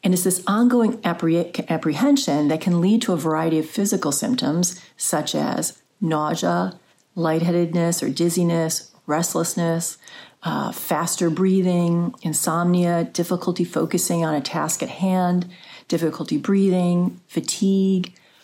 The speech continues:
overindulgence in food or alcohol, panic attacks. Again, this is not a comprehensive list,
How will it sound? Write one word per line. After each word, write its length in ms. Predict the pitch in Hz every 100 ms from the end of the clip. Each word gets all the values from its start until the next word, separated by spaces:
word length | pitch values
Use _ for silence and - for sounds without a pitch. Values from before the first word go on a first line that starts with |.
| _ -
overindulgence 1040 | 180 180 185 - 156 151 156 160 170 160 147
in 80 |
food 300 | 143 180 175
or 100 | 165 -
alcohol, 720 | 170 175 170 170 156 156 156 -
panic 400 | - 165 170 170
attacks. 680 | 170 - 156 156 135 - - - _ _ _ _ _
Again, 440 | - 170 160 - 262 - - - -
this 160 | 220
is 100 | 247
not 280 | 185 170 180
a 40 |
comprehensive 720 | 175 156 151 160 160 165 160 151
list, 380 | 143 151 -